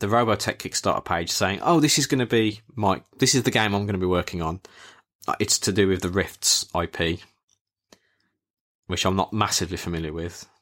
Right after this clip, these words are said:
And so he's, he basically posted this massive, massive, massive comment, um, saying, "I'm gonna be doing this, and, uh, you know,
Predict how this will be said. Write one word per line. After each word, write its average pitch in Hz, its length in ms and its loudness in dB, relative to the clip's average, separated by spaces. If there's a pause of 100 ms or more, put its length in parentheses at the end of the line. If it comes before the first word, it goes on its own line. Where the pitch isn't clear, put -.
(140)
And 117 80 -6
so 120 180 2
he's, 131 340 2
he 131 140 0
basically 120 480 0
posted 101 460 -2
this 110 180 -2
massive, 143 640 0
massive, 123 400 0
massive 113 380 -2
comment, 90 580 -4 (720)
um, 95 260 -2
saying, 101 320 0
"I'm 151 140 2
gonna 139 140 4
be 120 160 4
doing 110 260 4
this, - 480 -2 (520)
and, 92 520 -2
uh, 90 400 -2 (480)
you 107 100 -4
know, 90 220 0